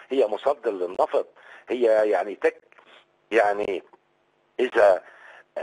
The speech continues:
مصر تسعى إلى هذا التد-، إلى إقامة هذا التدخل العربي، إنما خطوة خطوة. نحن سمعنا أن عن وزير خارجية مصر أن هناك مشروع، أولًا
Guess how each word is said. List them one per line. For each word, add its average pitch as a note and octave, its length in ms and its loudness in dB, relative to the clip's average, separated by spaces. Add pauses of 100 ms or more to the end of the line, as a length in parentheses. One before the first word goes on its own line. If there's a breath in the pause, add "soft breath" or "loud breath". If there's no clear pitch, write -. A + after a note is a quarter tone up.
(160)
مصر D#3+ 460 2 (360)
تسعى C3+ 560 0
إلى G#2+ 120 0
هذا A#2+ 640 0 (220)
التد-، - 600 -2 (120)
إلى G2+ 260 -6
إقامة C3+ 460 -2
هذا A2 300 -2
التدخل - 480 -6
العربي، B2 540 -2 (300 loud breath)
إنما C#3+ 320 0
خطوة C#3+ 360 -2
خطوة. F#2 320 -4
نحن A2 300 -8
سمعنا B2+ 400 -2 (460 loud breath)
أن A#2+ 160 -4
عن A2 320 -2
وزير G#2 300 -4
خارجية G#2 560 -4
مصر G#2 320 -4 (680 loud breath)
أن G#2 280 -2
هناك C3 320 -2
مشروع، C3 520 -2
أولًا G#2+ 480 -2